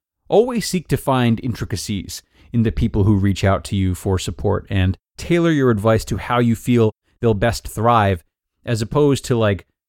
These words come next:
blanketing them with the most common or go-to pieces of advice you're initially tempted to offer. And hopefully you'll help them out, as I hope I've helped this woman today and any listener who struggles with overthinking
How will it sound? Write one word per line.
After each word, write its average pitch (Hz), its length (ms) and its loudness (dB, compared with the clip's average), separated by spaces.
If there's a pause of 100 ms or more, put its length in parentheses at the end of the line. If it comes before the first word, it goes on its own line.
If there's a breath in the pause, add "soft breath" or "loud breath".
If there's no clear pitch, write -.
(260)
blanketing 117 520 2
them 104 260 2
with 101 120 0
the 104 60 0
most 101 380 0
common 107 460 0
or 101 120 2
go-to 101 460 2
pieces 98 400 2
of 92 100 2
advice 92 460 2
you're 95 220 0
initially 90 480 -4
tempted - 340 -6
to - 160 -4
offer. - 360 -6 (600)
And 95 240 0
hopefully 175 540 2 (220 soft breath)
you'll 113 120 -2
help 107 220 0
them 98 120 0
out, 107 200 0
as 104 120 -2
I 101 120 2
hope 95 240 0
I've 95 180 -2
helped 98 340 -4
this 107 160 -6
woman 107 220 0
today 131 360 0
and 101 180 -4
any 113 160 -2
listener 120 360 -2
who 113 120 -4
struggles 117 420 -4
with 117 140 -2
overthinking 117 560 -2